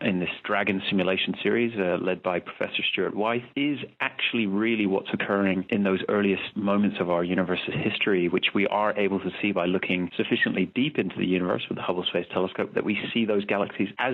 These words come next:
they were all those many billions, uh, about twelve and a half billion years ago. The whole thing seems to hang together very well. What you can't do with Hubble is take this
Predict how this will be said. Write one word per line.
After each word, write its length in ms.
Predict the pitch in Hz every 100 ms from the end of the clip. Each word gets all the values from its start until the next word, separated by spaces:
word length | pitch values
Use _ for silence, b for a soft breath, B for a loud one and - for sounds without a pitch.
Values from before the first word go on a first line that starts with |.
| 104
they 180 | 113 113
were 480 | 98 104 120 - -
all 340 | - 110 117 107
those 200 | 98 92 - -
many 500 | 113 101 101 95 90 -
billions, 440 | 113 110 95 85 82 -
uh, 100 | -
about 260 | - 95 -
twelve 340 | - 104 101
and 100 | 95
a 20 |
half 180 | 95 92 -
billion 480 | 101 107 104 95 92 -
years 320 | 101 104 92
ago. 420 | 87 98 92 87 -
The 80 |
whole 220 | 170 113 110
thing 200 | 107 101 -
seems 180 | 104 104
to 80 |
hang 220 | 101 104 101
together 260 | 101 95
very 200 | 92 92
well. 300 | 92 104 131
What 160 | 107 -
you 80 | 104
can't 340 | - 127 143
do 100 | 104
with 120 | 92
Hubble 420 | - 87 98 92 -
is 220 | 107 101 - - -
take 300 | 98 92 92
this 160 | 113